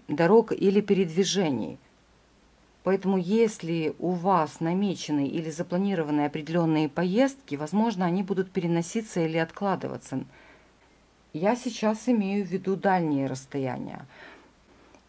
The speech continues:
И если меня смотрят свободные мужчины, раки, вам стоит прислушиваться к советам мудрой женщины, потому что для кого-то карта Папессы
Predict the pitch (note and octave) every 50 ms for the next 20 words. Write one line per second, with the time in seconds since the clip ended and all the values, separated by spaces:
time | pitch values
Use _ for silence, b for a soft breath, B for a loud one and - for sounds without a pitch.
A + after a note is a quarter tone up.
0 | _ _ - F#3 F3 E3 G#3 B3+ B3 - - A3 A#3 A3+ G#3+ A3 A3 - - A#3+
1 | A3+ G#3+ F3 F#3 F3+ - - - G3+ F#3 E3 G#3+ G#3+ F3+ D3 E3 E3+ E3 D#3 D#3+
2 | E3 E3 - - - A#3 B3 B3 A#3 A3+ G#3+ F#3+ D#3+ C#3 C3+ - - C3 C3+ D#3
3 | E3 F3+ F3 - - - G#3+ A3+ B3 A#3+ - - F3+ - - - A3 G#3+ - G3
4 | G3+ G#3+ G#3+ - F3 - - - F3 E3 G3+ G#3 G#3 G3 F3+ E3+ E3+ E3+ D#3 E3+
5 | E3+ F3 D#3+ - G#3 G3+ E3+ C#3 - - C#3 C3 - - D3+ D3+ C#3+ - D3+ C#3
6 | C#3+ D#3 - E3 E3 F3+ A#3+ C4 C4 D#4 G#3+ - F3+ F3+ - - E3 - F3+ F3+
7 | F3+ - G3 E3 C3+ C3 - - -